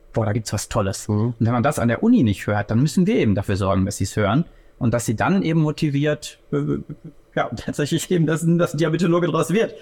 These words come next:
Speaker 1: oder ein Diabetesforscher oder, oder eine Forscherin, das ist ja ganz egal. Also
Speaker 2: Mhm.
Speaker 1: Hauptsache, es wird eben gemacht und es wird mehr gemacht.
Speaker 2: Und Franziska, wie war dein Diabetes- oder Diabetologiejahr? Was hat dir besonders gefallen dieses Jahr?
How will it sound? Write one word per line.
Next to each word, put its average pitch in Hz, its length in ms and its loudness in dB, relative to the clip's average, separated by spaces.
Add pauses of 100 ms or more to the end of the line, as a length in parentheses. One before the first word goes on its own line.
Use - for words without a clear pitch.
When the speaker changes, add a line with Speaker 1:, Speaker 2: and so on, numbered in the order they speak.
(140)
Speaker 1:
oder 214 220 2
ein 196 140 2
Diabetesforscher 165 760 -2
oder, 120 200 0
oder 127 100 -4
eine 123 120 -4
Forscherin, 139 460 0
das 135 160 -2
ist - 100 -8
ja 131 80 0
ganz 143 180 -2
egal. 147 300 0
Also 127 220 -2 (180)
Speaker 2:
Mhm. 117 140 2
Speaker 1:
Hauptsache, 151 380 0
es 147 180 -4
wird 147 140 -2
eben 135 240 2
gemacht 101 440 0
und 107 80 4
es 104 120 -2
wird 107 140 -4
mehr 104 260 0
gemacht. - 80 -20 (640)
Speaker 2:
Und 107 220 4
Franziska, 107 720 2
wie 117 140 6
war 107 120 4
dein 113 240 4
Diabetes- 131 480 4
oder 123 120 4
Diabetologiejahr? 123 880 4
Was 117 220 0
hat 110 100 0
dir 120 140 4
besonders 123 380 2
gefallen 117 300 2
dieses 113 280 4
Jahr? 113 220 0